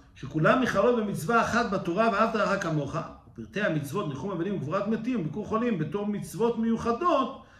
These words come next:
הם מצוות עשה של דבריהם. אז יש פה מחלוקת בין הרמב"ם לבין הבהג, לפי השיטה שאיך שהרמב"ם לומד את הבהג. הרמב"ם אומר שלדעת הבהג יש מצווה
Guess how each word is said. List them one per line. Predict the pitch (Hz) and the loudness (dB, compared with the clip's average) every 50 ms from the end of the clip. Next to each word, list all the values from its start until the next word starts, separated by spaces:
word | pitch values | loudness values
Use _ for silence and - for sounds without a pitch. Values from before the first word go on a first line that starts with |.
| - - - | -20 -14 -6
הם | - 190 196 190 | -2 2 2 4
מצוות | 185 156 - - 165 226 240 240 | 2 2 0 2 4 6 6 6
עשה | 220 180 131 214 240 - | 4 2 0 0 0 0
של | - - 165 | -2 -4 -4
דבריהם. | 160 165 143 143 139 123 107 92 92 - - - - - _ - - - - - - - - - | -4 -4 -4 -4 -4 -6 -6 -8 -12 -18 -20 -20 -20 -20 _ -20 -20 -20 -20 -20 -20 -20 -10 -4
אז | 165 180 | 2 4
יש | 233 240 240 | 4 4 4
פה | - 247 | 2 2
מחלוקת | 233 196 - - 233 254 247 240 208 185 | 4 4 4 6 6 6 6 4 2 2
בין | - 214 208 208 208 202 - - - - - - _ - | 2 2 2 2 0 -4 -6 -10 -16 -20 -20 -20 _ -8
הרמב"ם | 156 165 180 202 226 226 220 214 214 208 202 196 190 190 - - - - - - - - - - - - - - _ - - - - - - - - - - - - | -2 2 4 6 6 6 6 8 8 8 8 6 0 -4 -8 -12 -16 -20 -20 -20 -20 -20 -20 -20 -20 -20 -20 -20 _ -20 -20 -20 -20 -20 -20 -20 -20 -20 -20 -10 -4
לבין | 139 151 139 160 196 190 | -2 0 2 4 4 6
הבהג, | 180 156 160 160 156 170 165 143 - - - - | 6 6 6 8 8 8 6 6 2 0 -4 -10
לפי | - - - 170 160 160 160 160 - - | -14 -10 -6 -4 -2 -2 -4 -4 -8 -12
השיטה | - - - 151 - 196 175 | -12 -12 -10 -4 -2 -2 0
שאיך | 160 - 170 156 170 170 | 0 -2 -4 -4 -4 -4
שהרמב"ם | - 170 160 165 170 165 165 156 | -4 -2 -2 -2 0 0 0 0
לומד | 156 151 151 147 139 | 2 2 0 0 -2
את | - | -2
הבהג. | 135 123 120 110 101 95 90 90 - - - - - - - - - _ _ _ _ _ _ _ - - - - - - - - | -4 -6 -6 -6 -8 -12 -14 -16 -18 -20 -20 -20 -20 -20 -20 -20 -20 _ _ _ _ _ _ _ -20 -20 -20 -20 -20 -20 -14 -6
הרמב"ם | 127 131 170 190 196 190 180 165 | 0 4 6 6 6 6 4 4
אומר | 156 139 131 123 117 120 131 - - - - - _ _ _ _ _ _ | 2 2 0 -2 -4 -6 -8 -10 -12 -16 -20 -20 _ _ _ _ _ _
שלדעת | - - 147 131 135 139 190 208 208 - | -12 -8 -6 -4 2 4 6 6 6 6
הבהג | 185 160 156 156 147 135 135 143 165 202 233 226 - - - - - - - - - - - - - - - - - - - 170 | 4 2 2 2 2 2 2 2 2 2 0 0 -4 -10 -14 -18 -20 -20 -20 -20 -20 -20 -20 -20 -20 -20 -20 -20 -20 -12 -2 0
יש | 165 196 196 - - 180 | 2 2 2 2 0 0
מצווה | 180 170 - - - 151 151 185 190 190 180 165 147 127 113 101 | -2 -2 -2 -2 -2 0 4 4 6 6 6 4 4 2 -2 -4